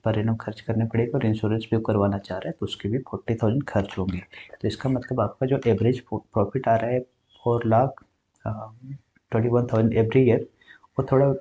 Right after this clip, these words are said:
कम हो जाएगा क्योंकि दो खर्चे आपको और करने हैं। तो वो खर्चे कम कर दीजिए, less करिए, दो ठो खर्चे हैं, एक alternate management का, उसका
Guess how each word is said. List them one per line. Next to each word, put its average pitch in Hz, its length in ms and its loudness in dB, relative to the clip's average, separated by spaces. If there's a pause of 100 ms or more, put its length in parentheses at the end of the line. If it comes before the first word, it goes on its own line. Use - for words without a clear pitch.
(240)
कम 135 140 6
हो 117 120 2
जाएगा 113 240 4
क्योंकि 127 380 0
दो 120 160 4
खर्चे 120 320 -2
आपको 113 240 -2
और 113 260 4
करने - 260 -2
हैं। - 160 -16 (1120)
तो - 260 -6
वो 123 160 0 (280)
खर्चे 123 320 -4
कम 123 200 0
कर 120 140 -2
दीजिए, 113 460 0
less 123 440 0 (100)
करिए, 120 280 2
दो 113 200 2
ठो 117 160 -2
खर्चे - 360 -2
हैं, 127 200 2 (1200)
एक - 180 -4
alternate 120 640 4
management 113 560 4
का, 165 140 2 (1300)
उसका - 260 -8